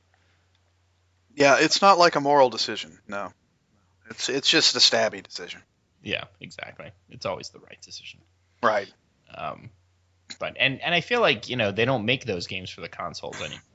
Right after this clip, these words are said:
Speaker 2: Like, I mean, not natively for the consoles. Like,
Speaker 1: No.
Speaker 2: they, they, they definitely, you know, like, Torchlight came to the Xbox, but they've said, you know, there's, they're not making one. They're not bringing
Speaker 1: It controlled
Speaker 2: Torchlight
Speaker 1: pretty
Speaker 2: to
Speaker 1: well.
Speaker 2: Yeah.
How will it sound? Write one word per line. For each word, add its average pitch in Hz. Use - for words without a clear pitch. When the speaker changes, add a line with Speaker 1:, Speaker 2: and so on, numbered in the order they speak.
Speaker 2:
Like, 92
I 95
mean, 95
not 98
natively 95
for -
the 62
consoles. -
Like, 101
Speaker 1:
No. 107
Speaker 2:
they, 82
they, 80
they 98
definitely, 92
you 101
know, 85
like, 82
Torchlight 90
came 85
to -
the 95
Xbox, 80
but -
they've 71
said, -
you 82
know, 64
there's, 64
they're 87
not 71
making 67
one. 67
They're 90
not 80
bringing 90
Speaker 1:
It 262
controlled 156
Speaker 2:
Torchlight 156
Speaker 1:
pretty 95
Speaker 2:
to 92
Speaker 1:
well. 104
Speaker 2:
Yeah. 104